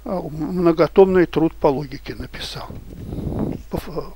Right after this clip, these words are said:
по формальной логике. Э, ну, формальная то, э, логика ещё,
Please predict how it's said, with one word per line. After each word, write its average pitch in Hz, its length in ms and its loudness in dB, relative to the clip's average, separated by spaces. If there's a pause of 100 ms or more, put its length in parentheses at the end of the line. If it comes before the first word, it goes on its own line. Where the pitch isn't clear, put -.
(100)
по 175 80 -8
формальной 160 500 0
логике. - 520 -12 (2500)
Э, 196 120 -2 (220)
ну, 220 160 0
формальная 208 600 10
то, 208 160 10
э, 190 360 8
логика 202 380 6
ещё, 185 480 8